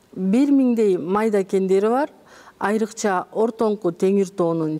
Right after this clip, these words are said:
чаткал курама бүктөлүү аймагында, Боз Эмчек, ошондой эле чаткал зонасынын куру тегерек, суулуу тегерек бөлүгүндө топтолгон.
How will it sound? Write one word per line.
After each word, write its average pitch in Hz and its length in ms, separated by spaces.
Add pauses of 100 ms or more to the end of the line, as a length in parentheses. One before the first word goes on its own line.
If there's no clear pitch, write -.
чаткал 208 560
курама 175 400
бүктөлүү 190 480
аймагында, 165 800 (500)
Боз 214 300
Эмчек, 180 480 (280)
ошондой 202 500
эле 180 160
чаткал 214 580
зонасынын 185 760
куру 233 260
тегерек, 220 560 (480)
суулуу 220 760
тегерек 269 440
бөлүгүндө 175 500
топтолгон. 175 680